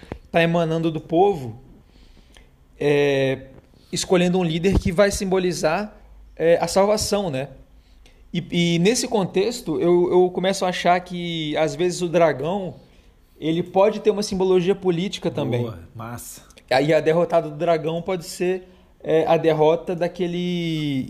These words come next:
Speaker 1: status quo que já está estabelecido ali há tanto tempo. Talvez algo ligado também ao, ao colonialismo, né? Algo que usurpa ouro e vai acumulando aquele ouro sem ter nem fim pra dar pra aquele, pra aquele ouro.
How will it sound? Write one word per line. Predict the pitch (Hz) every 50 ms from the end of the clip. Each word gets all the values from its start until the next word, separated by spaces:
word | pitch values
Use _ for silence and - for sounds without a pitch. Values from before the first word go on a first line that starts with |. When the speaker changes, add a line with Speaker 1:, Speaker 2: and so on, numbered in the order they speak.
| -
Speaker 1:
status | 160 - - - 165 165 160 - 175 156 -
quo | - - 156 160 170 160
que | 165 - 151
já | 135 156
está | 147 - - 160
estabelecido | 160 - 165 147 165 160 160 147 - - - 170 156 170
ali | 160 170
há | 160
tanto | 160 175 170 175 180
tempo. | 175 - 156 160 175 190 175 - - - - - - - - - - _ _ _
Talvez | - 151 143 131 151 165 165 170
algo | 170 165 165 165 165
ligado | 160 156 - 156 160 156
também | 156 175 156 156 156
ao, | 156 156 156 -
ao | - 151 147
colonialismo, | - 156 156 156 156 156 147 147 143 165 190 175 147 147 143 139
né? | 139 135
Algo | 143 147 143 143 143
que | 143 - 160 151
usurpa | 151 156 139 117 117 147 175 180 175 - 165 135 120 127 - -
ouro | 147 147 160 180 185 175 151 135
e | 127 127
vai | 123 151 151
acumulando | 147 - 160 156 160 147 147 156 160 160
aquele | 160 - 170 160 156 151
ouro | 139 156 185 196 202 202 - - - _ _ - _ _ _ _ - - _
sem | - - - - 180 185 190
ter | 180 196 185
nem | 180 190 208 233
fim | 226 - - 190 202
pra | 190 - 160
dar | 156 160 160
pra | 156 160
aquele, | 156 - 160 156 156 -
pra | - - 151
aquele | 147 - 156 151 147 147
ouro. | 143 160 180 202 185 143 117